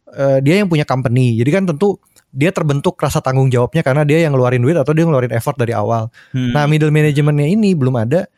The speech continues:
Speaker 1: atau masih sedikit middle manager yang profesional di Indonesia. Makanya yang dikhawatirin
Speaker 2: Iya,
Speaker 1: tuh kita
Speaker 2: iya,
Speaker 1: jadi
Speaker 2: iya.
Speaker 1: import sih.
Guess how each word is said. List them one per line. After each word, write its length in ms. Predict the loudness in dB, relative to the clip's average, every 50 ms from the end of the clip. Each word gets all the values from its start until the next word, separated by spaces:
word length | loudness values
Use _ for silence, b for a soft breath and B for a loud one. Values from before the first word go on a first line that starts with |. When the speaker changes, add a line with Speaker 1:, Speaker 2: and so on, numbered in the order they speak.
| _ _
Speaker 1:
atau 180 | _ -6 -4 -2
masih 180 | 0 0 0 -2
sedikit 360 | -2 -4 -6 -4 -4 -4 -4 -2
middle 220 | -2 0 0 0
manager 400 | 0 0 0 0 -2 -2 -2 -2 -2
yang 160 | 0 -2 -2
profesional 600 | -4 -6 -6 -4 -4 -2 -2 0 0 0 0 0
di 100 | 0 0
Indonesia. 540 | -2 -2 -4 -4 -4 -6 -4 -4 -4 -4 -6 -8 B B B B B B B B
Makanya 300 | -8 -4 -2 0 0 0
yang 160 | 2 0 0 -2
dikhawatirin 580 | -2 -2 -2 0 0 0 0 0 -2 -2 -2 0
Speaker 2:
Iya, 80 | -2 -2
Speaker 1:
tuh 60 | -4
kita 160 | -4 -2 0
Speaker 2:
iya, 80 | 0 0
Speaker 1:
jadi 120 | 0 0
Speaker 2:
iya. 80 | 0 -2
Speaker 1:
import 320 | -2 -2 -2 -2 -2 -2 -4
sih. 280 | -6 -4 -4 -4 -4